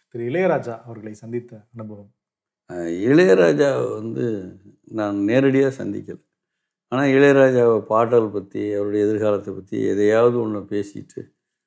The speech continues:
Speaker 2: அவர் சார்ந்த ஒரு, ஒரு அஞ்சாறு பேர்கிட்ட சொல்லி அனுப்புவோம். கோகுலகிருஷ்ணான்னு ஒரு ரைட்டர், அவருடைய பி ஏ சவுந்தர்னு ஒருத்தர், அவர் இப்ப ஜக்கி வாசுதேவ்கிட்ட இருக்காரு.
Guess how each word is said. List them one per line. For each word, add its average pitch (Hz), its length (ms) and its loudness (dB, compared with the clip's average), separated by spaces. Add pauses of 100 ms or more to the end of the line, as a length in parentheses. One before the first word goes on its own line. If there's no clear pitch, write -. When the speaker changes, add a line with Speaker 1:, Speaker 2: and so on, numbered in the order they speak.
(460)
Speaker 2:
அவர் 117 240 2
சார்ந்த 143 520 4
ஒரு, 123 160 2 (260)
ஒரு 139 240 2
அஞ்சாறு 113 380 4
பேர்கிட்ட 120 320 0
சொல்லி 107 280 -6
அனுப்புவோம். 95 420 -12 (800)
கோகுலகிருஷ்ணான்னு 107 720 2
ஒரு 92 120 -10
ரைட்டர், 92 480 -6
அவருடைய 101 340 -2
பி 120 240 -2
ஏ 120 100 4
சவுந்தர்னு 110 600 -2
ஒருத்தர், - 360 -10 (640)
அவர் 104 100 -6
இப்ப 98 120 -8
ஜக்கி 92 360 -6
வாசுதேவ்கிட்ட 95 580 -4
இருக்காரு. - 340 -18